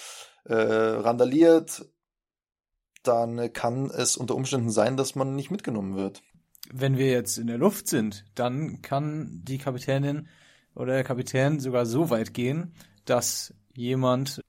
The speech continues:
Speaker 2: zum Beispiel restrained wird.
Speaker 1: Geknebelt wird.
Speaker 2: Geknebelt wird sozusagen. Das klingt jetzt ein bisschen brutal, aber, äh, ja, ich sag mal, ge-, hat es ja alles schon gegeben. Wenn jetzt jemand zum Beispiel sehr, sehr betrunken ist am Flug und gewalttätig wird,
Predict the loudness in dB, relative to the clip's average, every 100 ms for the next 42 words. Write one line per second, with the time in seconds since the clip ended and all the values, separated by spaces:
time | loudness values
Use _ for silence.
0 | _ -6 2 4 4 2 2 4 4 0
1 | -8 _ _ -4 -2 -2 0 0 0 -4
2 | -8 -8 -12 _ _ _ _ _ _ _
3 | _ _ _ _ _ -20 -6 -2 0 2
4 | 0 -2 -4 -20 _ _ _ -14 -10 -8
5 | -2 4 4 4 0 -2 -4 -2 0 -2
6 | -2 -2 0 0 0 0 0 -2 2 4
7 | 4 2 -2 -2 0 -2 -4 -6 -14 -12
8 | -2 0 2 2 2 0 -2 -10 -16 -20
9 | -4 -2 0 -2 0 -2 -2 -2 -2 0
10 | 0 0 -2 -6 -12 _ _ -2 -2 0
11 | 2 2 2 0 2 2 2 2 2 2
12 | 2 0 0 -2 0 -4 -6 -8 -8 -4
13 | -2 -2 -2 -6 -4 -2 2 0 0 -2
14 | -2 -2 -8 -6 -2 0 -2